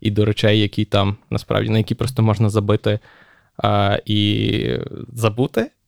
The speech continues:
я все одно до них дуже відповідально ставлюся, не можу через це спати і, е, коротше, стараюся все зробити якось дуже класно. Е, от, а третій факт, це насправді в мене є такий,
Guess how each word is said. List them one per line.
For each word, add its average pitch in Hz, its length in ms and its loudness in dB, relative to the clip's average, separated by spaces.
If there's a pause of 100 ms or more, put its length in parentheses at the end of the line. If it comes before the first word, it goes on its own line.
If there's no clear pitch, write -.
я 113 180 0
все 151 200 -2
одно 143 220 2
до 147 100 2
них 147 140 2
дуже 143 220 4
відповідально 139 540 2
ставлюся, 175 500 2
не 139 100 4
можу 147 220 4
через 131 240 -4
це 131 300 2
спати 135 680 0
і, 123 520 2
е, - 520 -2 (1080)
коротше, - 300 0
стараюся 117 480 0
все 113 180 -2
зробити 113 360 2
якось 120 200 2
дуже 120 280 2 (400)
класно. 165 440 0 (200)
Е, 113 340 4 (340)
от, 113 380 0 (280)
а 110 300 2 (760)
третій 123 640 0 (240)
факт, - 520 -4
це 110 580 0 (560)
насправді 151 480 0
в 127 60 -4
мене 123 220 2
є 123 100 4
такий, 117 300 -6